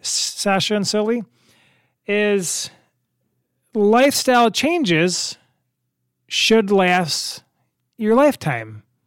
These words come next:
right? Infinite pursuit. So, yeah, the,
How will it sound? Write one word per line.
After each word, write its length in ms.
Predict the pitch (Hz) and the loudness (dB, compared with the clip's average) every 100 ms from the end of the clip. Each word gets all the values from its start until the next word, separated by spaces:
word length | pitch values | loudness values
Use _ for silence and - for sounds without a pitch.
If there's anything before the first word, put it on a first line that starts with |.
| _ _ _ _ - | _ _ _ _ 0
right? 320 | 254 285 214 _ _ _ _ _ _ _ _ _ _ | 4 4 0 _ _ _ _ _ _ _ _ _ _
Infinite 680 | - 226 190 233 220 - _ | 0 0 2 2 0 -2 _
pursuit. 640 | - 180 - 151 127 123 | 0 0 0 -4 -6 -6
So, 460 | - 165 156 147 120 _ _ _ _ _ _ _ _ _ _ _ _ | -2 0 2 2 -2 _ _ _ _ _ _ _ _ _ _ _ _
yeah, 340 | 208 202 185 131 _ _ _ _ | 0 2 0 -6 _ _ _ _
the, 360 | 214 214 202 | 0 2 2